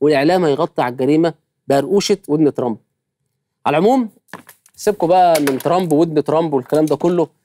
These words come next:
وخلوني أنا أخدكم بنفسي لآخر التطورات في غزة. بما إن اللي بيحصل يعني في فلسطين مش لافت نظركم، في حاجة حصلت على حدود مصر، ودي بقى لازم تلفت نظركم. نتنياهو أعلن سيطرته الكاملة على محور فيلادلفيا ومعبر رفح بشكل رسمي، وقال:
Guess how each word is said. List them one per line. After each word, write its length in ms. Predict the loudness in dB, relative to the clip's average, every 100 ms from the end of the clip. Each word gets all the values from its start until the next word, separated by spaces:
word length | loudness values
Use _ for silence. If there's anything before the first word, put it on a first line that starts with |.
| _ -12
وخلوني 460 | -4 0 2 2 2
أنا 120 | 0
أخدكم 400 | -2 -4 -2 0
بنفسي 420 | 0 -2 0 -2
لآخر 440 | 0 -2 -2 0
التطورات 680 | 0 -2 -2 0 0 0 -2
في 100 | -4
غزة. 260 | -6 -10 -16 _ _
بما 180 | 2 4
إن 120 | 4
اللي 100 | 4
بيحصل 260 | 2 0 0
يعني 160 | 0 -2
في 80 |
فلسطين 380 | -2 -4 0 0
مش 140 | 2 -2
لافت 220 | -2 -4
نظركم، 360 | 0 -2 -4 -20 _ _ _ _
في 120 | -2
حاجة 240 | 0 0 -2
حصلت 420 | -6 -6 -4 -2
على 140 | -4
حدود 260 | -2 -4 -2
مصر، 300 | -2 -4 -8
ودي 160 | -2 0
بقى 260 | 2 -2 _ _
لازم 380 | -2 2 2 0
تلفت 380 | -2 -4 -4 -4
نظركم. 360 | -4 -4 -8 _ _ _ -6
نتنياهو 520 | 0 2 2 2 0
أعلن 300 | -2 -2 -6
سيطرته 480 | -4 -4 -4 -6 -8
الكاملة 380 | -4 -2 0 0
على 220 | -2 -2
محور 260 | -2 -4
فيلادلفيا 600 | -4 -4 -2 -2 0 -2 -2 _ -4
ومعبر 380 | -2 0 0 0
رفح 220 | 0 -4
بشكل 340 | -4 -4 0 -2
رسمي، 240 | -4 -14 _
وقال: 360 | 0 0 2